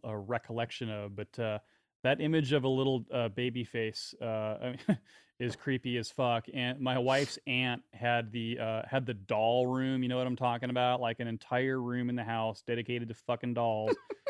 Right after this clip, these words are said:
Speaker 1: And we went and stayed there one time. And it was like, so we stayed in this room surrounded by dolls. And I was just like, "This is the creepiest fucking thing I've ever
Speaker 2: That's
Speaker 1: seen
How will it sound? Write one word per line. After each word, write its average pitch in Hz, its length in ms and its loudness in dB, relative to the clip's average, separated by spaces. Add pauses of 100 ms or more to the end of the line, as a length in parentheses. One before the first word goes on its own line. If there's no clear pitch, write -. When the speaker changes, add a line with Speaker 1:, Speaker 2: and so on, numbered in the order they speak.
(140)
Speaker 1:
And 120 260 0
we 135 120 4
went 156 200 2
and 127 100 -4
stayed 147 520 0
there 123 200 2
one 113 280 0
time. 110 400 0 (340)
And 117 320 0
it - 80 -6
was 113 220 -4
like, 113 260 0
so 123 180 -2
we 117 140 -2
stayed 147 320 0
in 147 80 2
this 143 220 -2
room 113 480 -2
surrounded 127 640 -2
by 127 140 2
dolls. 107 680 -2 (440)
And 123 220 0
I 131 160 4
was 131 120 2
just 131 160 -6
like, 123 160 2
"This 151 200 0
is 214 120 0
the 202 100 2
creepiest 151 640 -2
fucking 139 400 0
thing 131 340 0
I've 117 160 0
ever 135 200 2
Speaker 2:
That's 131 100 -2
Speaker 1:
seen - 160 0